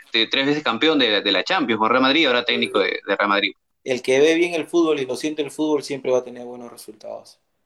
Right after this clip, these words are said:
Speaker 1: Y haciendo un pequeño paréntesis, ¿has pensado también en esa oportunidad, en esa, en esa opción de dirigir de
Speaker 2: No.
Speaker 1: repente o de repente el tema dirigencial?
Speaker 2: No, no, no, no, no, no se me pasó nunca por la cabeza. No la descarto, pero no es que, aparte, yo he hecho el, el, el curso,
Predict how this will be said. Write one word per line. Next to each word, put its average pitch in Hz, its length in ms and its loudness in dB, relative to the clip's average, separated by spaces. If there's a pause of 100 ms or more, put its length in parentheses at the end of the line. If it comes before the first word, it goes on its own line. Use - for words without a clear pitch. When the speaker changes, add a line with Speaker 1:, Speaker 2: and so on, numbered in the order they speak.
(140)
Speaker 1:
Y 127 80 0
haciendo 151 240 4
un - 20 4
pequeño 185 240 2
paréntesis, 170 560 2
¿has 170 100 -2
pensado 170 460 2
también 175 320 2
en 156 220 4 (120)
esa 147 160 2
oportunidad, 151 460 2
en 285 120 2
esa, 202 220 -2
en 156 80 4
esa 156 140 2
opción 202 280 0 (200)
de 120 140 2
dirigir 123 380 2
de 175 80 4
Speaker 2:
No. 147 40 4
Speaker 1:
repente 165 280 2
o 139 140 6
de 120 100 6
repente 135 260 2
el 143 100 0
tema 143 240 4
dirigencial? 131 420 -2 (340)
Speaker 2:
No, 214 540 2
no, 208 280 2
no, 196 180 -4
no, 196 300 0
no, 214 340 0 (140)
no 190 180 0
se 240 160 2
me 233 80 4
pasó 185 260 2
nunca 196 320 0
por 127 140 -6
la 120 120 2
cabeza. 123 420 -2
No 165 160 0
la 190 100 6
descarto, 165 500 -2
pero 131 220 -6
no 151 180 0
es 151 100 0
que, 151 300 -12 (240)
aparte, 170 540 -2 (260)
yo 143 120 -2
he 160 40 2
hecho 165 220 -4
el, 143 220 -6
el, 127 240 -6
el 131 100 -6
curso, 160 240 -2